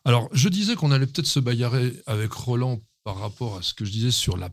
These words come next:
plus grande inflorescence du monde végétal, parce que il m'a rappelé, lorsqu'on a préparé cette émission, avec fort justesse, qu'il y avait un palmier qui faisait mieux.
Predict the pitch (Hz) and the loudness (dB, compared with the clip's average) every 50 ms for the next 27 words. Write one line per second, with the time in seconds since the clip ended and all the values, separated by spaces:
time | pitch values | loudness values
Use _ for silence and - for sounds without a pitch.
0 | _ _ _ - 214 240 285 254 208 143 135 131 143 147 135 120 107 - _ _ | _ _ _ -8 -8 -4 -4 -2 -2 -2 -2 -2 -2 -2 -2 -4 -6 -10 _ _
1 | _ _ _ _ _ _ _ - 123 120 - - 113 110 104 101 101 - 117 110 | _ _ _ _ _ _ _ -2 -2 0 0 0 0 0 0 0 0 0 0 0
2 | 104 95 101 98 95 98 101 92 95 95 101 113 113 - 170 175 196 208 - _ | -2 0 -2 -2 -2 -2 -4 -4 -4 -4 -4 -4 -4 -4 -4 -4 -4 -6 -8 _
3 | _ _ _ - - - - - _ _ - 127 117 - - - 190 196 214 208 | _ _ _ -20 -20 -20 -20 -20 _ _ -2 -2 0 0 0 2 2 4 4 2
4 | 180 143 - _ _ _ _ _ _ _ _ _ _ _ _ _ - - 123 117 | 0 -2 -6 _ _ _ _ _ _ _ _ _ _ _ _ _ 2 4 6 8
5 | 135 147 143 131 110 104 110 95 95 120 147 143 143 147 151 160 156 151 131 113 | 8 8 6 6 4 2 -4 -2 2 2 2 2 4 2 2 4 4 4 2 2
6 | 98 92 92 85 - - 117 110 110 104 - - 110 - 107 98 104 101 - - | 0 -2 -4 -8 -6 -2 0 0 0 0 0 0 -2 -2 0 -2 0 0 -2 -2
7 | 92 - 95 85 87 104 101 - - 202 214 220 208 113 90 98 90 - - - | -4 -4 -4 -4 -2 -2 -2 -2 -2 -2 -2 0 -2 -2 -2 -4 -6 -8 -12 -12
8 | - - - - - 165 143 117 98 - - _ _ _ _ _ _ _ 80 95 | -12 -14 -12 -4 -2 0 0 0 -2 -6 -16 _ _ _ _ _ _ _ -4 -4
9 | 117 117 - - - 196 196 180 - - - - 101 107 160 175 120 92 - - | -2 -2 -4 -2 0 0 0 0 -2 -4 0 0 2 2 4 2 2 0 2 0
10 | 107 101 104 120 160 208 190 - - 110 101 110 156 151 113 104 101 107 | 2 4 4 4 4 2 2 0 0 0 2 4 4 4 4 4 2 0